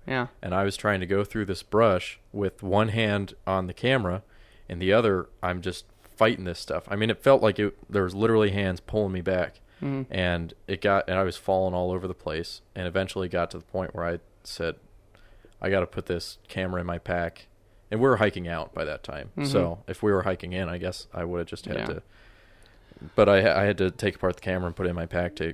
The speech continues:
Speaker 2: to get through all that stuff. I needed both hands,
Speaker 1: So,
Speaker 2: so.
Speaker 1: so what I, what I carry in mine is I carry probably, I'll carry my big ninety on my camera, which I'm running F S five right now.
Speaker 2: Mm-hmm.
Speaker 1: Um,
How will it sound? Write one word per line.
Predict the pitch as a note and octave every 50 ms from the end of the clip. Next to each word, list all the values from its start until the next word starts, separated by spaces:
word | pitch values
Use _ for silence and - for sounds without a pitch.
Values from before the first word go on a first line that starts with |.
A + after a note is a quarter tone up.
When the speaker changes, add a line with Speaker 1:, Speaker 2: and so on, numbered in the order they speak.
| - - -
Speaker 2:
to | - E2+ E2
get | - - E2 - -
through | - - F2+ F2+ F2 E2+ F2 -
all | - - E2+ E2+
that | D#2+ - D#2 -
stuff. | - - F2 E2+ - -
I | F2
needed | F2+ E2 D#2+ -
both | - D#2 E2 -
hands, | F2 F2 D#2+ - - - -
Speaker 1:
So, | - - - D#3+ D3 C#3+ C#3 C#3 - - -
Speaker 2:
so. | -
Speaker 1:
so | - - D3
what | C#3 C3+ D3 D3
I, | D3+ D#3 D#3 D3+ - - -
what | - F3+ D3+ D3
I | D#3+
carry | D#3+ - - E3 D#3 D#3 D3+
in | C#3+ C#3
mine | C3+ C3 B2+ B2 C3 C3 B2 B2
is | C3+ C3+ -
I | C#3 B2 B2+ C3+
carry | - - - C#3 C3+ C3+ C3 C3 C3 B2+ A#2+ A#2+ - - - - _ _ _ _ _ - _ _ _ - - - - - - _ _ _ _ _ - - - -
probably, | - - C#3 C3+ C#3 C#3 - - B2+ C3+ C3+ C#3+ - - - -
I'll | C3+ C3+
carry | - - C#3+ C#3 C3+ C3+ C3
my | C3+ C3 B2
big | B2 C3+ C#3+ C#3 C#3
ninety | D3 C#3+ C#3 C#3+ D3 C#3+ D3 C#3+ A#2
on | B2 C3+ C3+ C3+
my | C3 B2+
camera, | - - - B2+ A#2+ A#2 A#2+ A#2+ - - - -
which | - C3 -
I'm | C3+ C3 C3+
running | C3+ B2 A2+
F | B2 B2+ -
S | - C3 - -
five | - A2 G#2 A2 G#2+
right | A2+ G2+ G2
now. | - - F#2+ - - -
Speaker 2:
Mm-hmm. | - F2+ F2+ F2+ F2+ - - _ _ _ _ - _ _ - - C#3+
Speaker 1:
Um, | C3+ B2+ B2+ C3 A#2 A#2+